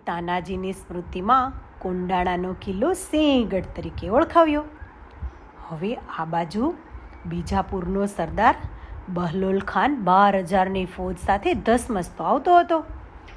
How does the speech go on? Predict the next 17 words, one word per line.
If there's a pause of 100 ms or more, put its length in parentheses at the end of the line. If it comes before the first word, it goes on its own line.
(300)
રહી
રહીને
બીજાપુરની
સલ્તનત (680)
શિવાજી
સામે
ફરી
એકવાર
ટકરાવવા
માટે
તૈયાર
થઈ
હતી. (680)
રુસ્તમે
જમા, (120)
અફઝલ
ખાન,